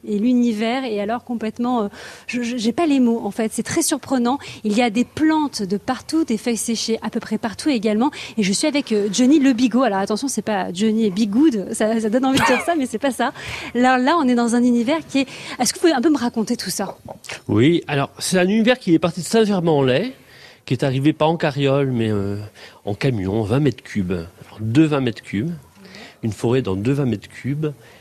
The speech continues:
Speaker 2: Et, euh, ça a été installé, en fait, euh, depuis une dizaine de jours.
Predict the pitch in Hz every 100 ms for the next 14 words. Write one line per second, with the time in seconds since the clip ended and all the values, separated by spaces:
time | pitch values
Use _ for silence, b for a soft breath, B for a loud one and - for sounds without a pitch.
0 | B - - 131 127 117 110 113 110 107
1 | 104 120 113 143 - 123 110 127 131 -
2 | 113 117 - 98 92 90 90 82 80 -
3 | - 82 98 104 - - 98 104 92 90
4 | 98 107 98 87 80 -